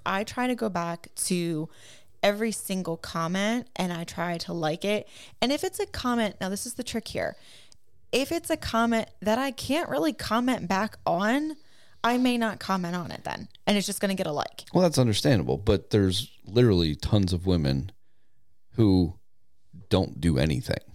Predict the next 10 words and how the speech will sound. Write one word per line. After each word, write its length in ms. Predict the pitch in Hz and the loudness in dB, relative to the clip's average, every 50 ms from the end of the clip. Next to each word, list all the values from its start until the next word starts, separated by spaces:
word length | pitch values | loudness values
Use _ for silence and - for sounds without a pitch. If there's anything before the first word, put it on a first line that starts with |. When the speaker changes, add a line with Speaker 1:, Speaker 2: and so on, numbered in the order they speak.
| - - - - - - - - | -20 -20 -20 -20 -20 -20 -14 -6
Speaker 1:
And 120 | - 240 269 | -4 -2 0
that's 60 | - | 2
Speaker 2:
Like, 180 | - 82 - - - - - | 2 0 0 -4 -12 -20 -4
they 160 | - - - | 0 0 2
just 280 | 90 95 95 87 - - | 2 2 0 0 2 2
post 580 | - - 113 120 120 - - - - - - - - - - - | 4 6 6 6 4 2 0 -4 -6 -8 -8 -12 -18 -20 -6 0
their 100 | - 98 | 0 2
half 260 | 92 101 98 101 - - | 4 4 4 2 4 2
naked 280 | 107 104 110 120 - | 2 2 2 2 2
picture 500 | - 95 85 - - 71 69 73 87 - | 2 2 2 2 0 2 2 2 2 0